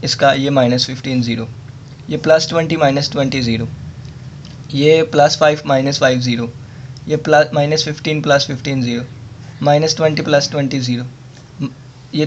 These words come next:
थ्री थ्री से कैंसिल आउट होगा और पीछे बचा माइनस टू, ये इसके साथ कैंसिल आउट, पीछे बचा माइनस टू, तो ये फ़िफ़्टीन माइनस नाइन सिक्स।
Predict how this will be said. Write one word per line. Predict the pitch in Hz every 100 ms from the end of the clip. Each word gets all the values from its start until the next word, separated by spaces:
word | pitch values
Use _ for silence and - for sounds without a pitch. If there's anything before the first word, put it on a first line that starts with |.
| 151
थ्री | 151 156
थ्री | 147 160
से | 175
कैंसिल | 165 160 170
आउट | 170
होगा | 165 135 143 - - - - -
और | -
पीछे | 151 156
बचा | 151 151 156
माइनस | 139 127 120 -
टू, | 131 - - - - 139
ये | 139
इसके | 139 170
साथ | 165 156
कैंसिल | 160 143 147
आउट, | 143 143
पीछे | 131 123
बचा | 127 135
माइनस | 127 120 120 -
टू, | 180 - - - - - - - -
तो | 143 143 143 - -
ये | 156 165
फ़िफ़्टीन | 175 151 - 170
माइनस | 170 143 143 147
नाइन | 131 123
सिक्स। | 123 - 117 - -